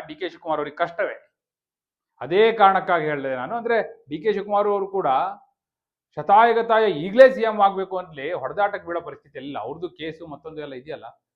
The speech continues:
ಅದು ಎಲ್ಲ ಕ್ಲಿಯರ್ ಆಗ್ಬೇಕಲ್ಲ, ಅದು ಅವ್ರಿಗೆ ಅರ್ಥ ಆಗಿದೆ. ಅದೇ ಕಾರಣಕ್ಕಾಗಿ ಬಹುತೇಕ ದಲಿತ ನಾಯಕರೊಬ್ಬರೇ ಈ ರಾಜ್ಯದ ಮುಖ್ಯಮಂತ್ರಿ ಆಗೋದು ಈಗ ನಿಚ್ಚಳವಾಗಿದೆ. ಅದರಲ್ಲೂ ಸತೀಶ್ ಜಾರಕಿಹೊಳಿ ಹಾಗೂ ಮಲ್ಲಿಕಾರ್ಜುನ ಖರ್ಗೆ ಅವರ ಮೀಟಿಂಗ್ನ ನಂತರ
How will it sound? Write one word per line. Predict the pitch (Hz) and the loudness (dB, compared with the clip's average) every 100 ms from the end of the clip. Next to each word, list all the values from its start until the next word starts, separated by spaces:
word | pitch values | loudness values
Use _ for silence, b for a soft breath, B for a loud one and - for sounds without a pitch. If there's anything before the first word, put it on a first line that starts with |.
| _ | _
ಅದು | 127 | -6
ಎಲ್ಲ | 170 156 | -4 -4
ಕ್ಲಿಯರ್ | 135 160 147 | -4 -4 -4
ಆಗ್ಬೇಕಲ್ಲ, | 151 147 113 | -6 -12 -16
ಅದು | 120 135 | -16 -14
ಅವ್ರಿಗೆ | 143 127 | -14 -14
ಅರ್ಥ | - 170 | -12 -12
ಆಗಿದೆ. | 160 165 _ _ _ _ _ _ _ _ _ _ - | -12 -16 _ _ _ _ _ _ _ _ _ _ -8
ಅದೇ | 147 214 240 | 2 4 6
ಕಾರಣಕ್ಕಾಗಿ | 233 214 202 190 175 220 294 233 - 127 | 4 2 0 -2 -2 -4 -8 -10 -14 -6
ಬಹುತೇಕ | 147 240 285 294 294 135 - - _ | -4 0 4 4 4 -4 -8 -18 _
ದಲಿತ | 123 233 269 | -4 -2 4
ನಾಯಕರೊಬ್ಬರೇ | 285 269 254 247 233 220 220 208 | 6 8 6 6 2 2 0 0
ಈ | 185 | 0
ರಾಜ್ಯದ | 175 160 165 | -2 -4 -10
ಮುಖ್ಯಮಂತ್ರಿ | 151 147 143 123 120 | -12 -12 -14 -12 -12
ಆಗೋದು | 117 151 247 - _ | -8 -8 -8 -12 _
ಈಗ | 139 156 | -8 -6
ನಿಚ್ಚಳವಾಗಿದೆ. | 185 117 139 _ 170 156 131 117 110 120 147 110 - _ _ _ _ _ _ _ _ - | -6 -8 -16 _ -4 -2 -2 -4 -6 -6 -6 -6 -12 _ _ _ _ _ _ _ _ -8
ಅದರಲ್ಲೂ | 175 202 | -4 -4
ಸತೀಶ್ | 170 143 202 180 | -4 -6 -4 -2
ಜಾರಕಿಹೊಳಿ | 190 185 185 180 208 | -2 -2 -4 0 2
ಹಾಗೂ | 170 170 | 2 0
ಮಲ್ಲಿಕಾರ್ಜುನ | 156 139 170 185 170 175 | -6 -8 -2 -2 -2 -4
ಖರ್ಗೆ | 165 131 139 | -8 -10 -6
ಅವರ | 165 156 | -6 -6
ಮೀಟಿಂಗ್ನ | 131 165 180 170 135 | -8 -12 -12 -12 -14
ನಂತರ | 123 110 | -16 -20